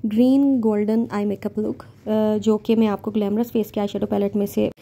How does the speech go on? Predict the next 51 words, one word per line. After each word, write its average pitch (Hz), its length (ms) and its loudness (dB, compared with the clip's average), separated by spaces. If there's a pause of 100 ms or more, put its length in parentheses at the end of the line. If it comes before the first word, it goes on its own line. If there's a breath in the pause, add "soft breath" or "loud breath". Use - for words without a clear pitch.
(140)
क्रिएट 247 280 4
करके 254 260 0
दिखाऊंगी। 254 460 0
और 269 160 -4
सबसे 269 220 -6
पहले 277 180 -2
मैं 277 100 2
अपने 269 220 0
आईब्रोज 240 320 0
को 294 100 -2
फिल 277 220 2
कर 277 140 2
लूँगी। 262 400 2 (340)
आईब्रोज 254 340 4
के 311 100 0
लिए 311 180 4
मैंने 302 320 2
एपीके 247 460 0
का, 285 220 -2
अ, 247 280 -2
ब्रो 220 360 0
पोमेड 226 440 0
जो 247 120 0
है 226 100 2
वो 226 140 -2
यूज़ 247 260 -2
किया 226 280 -2
है 233 120 -2
और 220 200 0
को-, - 260 -6
एक 226 220 0
एंगल 214 260 0
ब्रश 233 320 0
लेके, 208 240 0
छोटा 254 280 -2
सा 269 100 -2
एंगल 233 200 0
ब्रश 220 280 -2
था 233 60 0
मेरे 226 140 0
पास, 226 260 -2
उसको 220 240 -6
लेके, 220 320 0
अ, - 1040 0 (360)
एक 226 160 2
नीचे 220 280 0
लाइन 254 220 2
क्रिएट 240 300 -2
की 233 240 -2
और 214 300 -4
ऊपर 233 320 -2